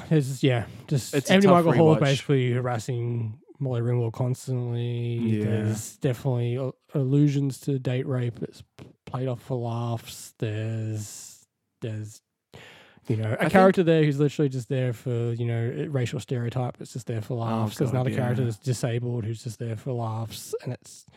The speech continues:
Speaker 1: for literally laughing at
Speaker 2: Oof.
Speaker 1: both those, both those things. Things like that, which just really overshadowed the movie in enjoyment for me.
Speaker 2: Yeah.
Speaker 1: So, I don't know. I don't wanna be too harsh on it. I'm sure some people loved it. I'm sure some people, especially in the eighties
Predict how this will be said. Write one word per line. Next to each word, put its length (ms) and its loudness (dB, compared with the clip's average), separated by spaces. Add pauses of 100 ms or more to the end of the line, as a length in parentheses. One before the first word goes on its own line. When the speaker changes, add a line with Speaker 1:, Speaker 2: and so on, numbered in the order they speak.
(160)
Speaker 1:
for 140 -8 (240)
literally 480 -2
laughing 380 -8
at 100 -6
Speaker 2:
Oof. 360 -8
Speaker 1:
both 260 -2
those, 240 -4
both 260 -2
those 200 -2
things. 400 -8 (1040)
Things 240 6
like 240 2
that, 260 -2
which 220 -10
just 300 -6 (120)
really 220 0
overshadowed 540 -2
the 80 -4
movie 300 0
in 60 0
enjoyment 600 0
for 100 -4
me. 320 0
Speaker 2:
Yeah. 220 -4
Speaker 1:
So, 480 -4
I 80 0
don't 100 -2
know. 140 -4 (540)
I 40 2
don't 100 6
wanna 80 6 (100)
be 20 -14 (220)
too 180 6
harsh 300 2
on 80 6
it. 40 6
I'm 120 2
sure 240 2
some 200 2
people 440 0
loved 280 -2
it. 80 2
I'm 120 0
sure 200 -2
some 160 0
people, 240 0
especially 340 -2
in 40 2
the 100 0
eighties 760 -4